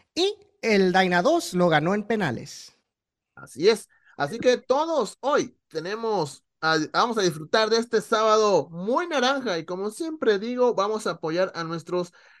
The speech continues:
Speaker 2: heroicos equipos locales. Es más, vamos todos hoy al estadio a apoyar a las Dash, que porque Dynamo y Dynamo dos están, van de visita, así que los que estén aquí en casa, ahorita son las Dash, vámonos a, a,
Speaker 1: Órale, ya
Speaker 2: a
Speaker 1: dijiste.
Speaker 2: Energy a apoyar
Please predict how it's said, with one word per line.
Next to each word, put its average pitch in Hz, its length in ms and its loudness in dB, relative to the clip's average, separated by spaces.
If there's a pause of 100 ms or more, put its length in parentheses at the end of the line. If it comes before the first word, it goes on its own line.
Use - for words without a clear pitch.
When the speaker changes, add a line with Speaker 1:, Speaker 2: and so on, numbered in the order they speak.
Speaker 2:
heroicos 175 640 0
equipos 143 540 -6
locales. 139 600 -6
Es 247 140 4
más, - 400 -4 (220)
vamos 294 320 -4
todos 285 320 2
hoy 285 180 2
al 220 100 2
estadio 226 380 0
a 170 40 0
apoyar 175 360 -4
a 214 60 0
las 151 180 -2
Dash, 185 320 -2 (400)
que 151 220 0
porque 131 340 -4 (140)
Dynamo 170 580 0
y 160 220 0
Dynamo 165 300 -4
dos 170 180 0
están, 127 240 -4
van 135 100 -4
de 156 80 -6
visita, 220 320 -6
así 202 140 -6
que 175 180 -4
los 143 140 -2
que - 40 -18
estén 170 140 -6
aquí 175 180 -8
en 180 120 -6
casa, 208 180 -6
ahorita 190 300 -4
son 190 100 -6
las 185 160 -4
Dash, 214 300 -2
vámonos 160 400 -6
a, 151 280 -2
a, 165 140 2
Speaker 1:
Órale, 160 320 2
ya 165 120 4
Speaker 2:
a - 20 4
Speaker 1:
dijiste. 165 440 0
Speaker 2:
Energy 175 640 0
a 131 80 -6
apoyar 131 420 -2